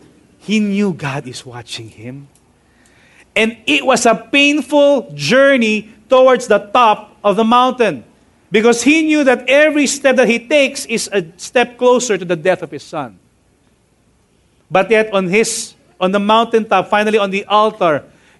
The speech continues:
God said to Abraham, "Stop, don't kill your son, because I have provided a ram for you." And instead of him sacrificing his son Isaac,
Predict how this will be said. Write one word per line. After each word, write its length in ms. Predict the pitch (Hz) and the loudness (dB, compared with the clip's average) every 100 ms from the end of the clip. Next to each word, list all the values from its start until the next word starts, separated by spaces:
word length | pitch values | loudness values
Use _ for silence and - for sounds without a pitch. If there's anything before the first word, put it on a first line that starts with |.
| 131 | -10
God 480 | 120 202 220 233 180 | 0 4 4 2 -2
said 340 | - 226 220 220 | -2 0 0 0
to 100 | 202 | 0
Abraham, 540 | 208 226 208 202 190 | 0 2 2 2 2
"Stop, 640 | 165 - - 240 208 - - | -2 -6 2 4 4 0 -4
don't 260 | 190 214 214 | -2 0 0
kill 220 | 226 226 | 0 2
your 120 | 226 | 0
son, 500 | - 233 214 151 110 _ _ _ _ - | 0 2 2 0 -8 _ _ _ _ -4
because 300 | 170 190 - | 0 0 0
I 220 | 208 214 | 2 2
have 200 | 220 220 | 2 0
provided 800 | 220 196 151 208 247 214 202 180 | 0 0 2 2 4 2 0 0
a 140 | 185 | 0
ram 380 | 185 214 220 214 | 2 4 2 0
for 300 | - 240 240 | -2 2 2
you." 420 | 240 202 190 190 190 _ _ _ _ | 2 0 -4 -4 -10 _ _ _ _
And 160 | 190 214 | -2 -2
instead 400 | 202 - 233 226 | -4 0 2 4
of 140 | 220 | 2
him 160 | 226 202 | 0 -2
sacrificing 760 | 254 247 240 233 226 226 226 | 0 0 0 0 0 0 -2
his 140 | 214 - | -4 0
son 200 | 202 190 | -2 0
Isaac, 680 | 220 190 214 196 196 - | -2 0 0 0 -4 -12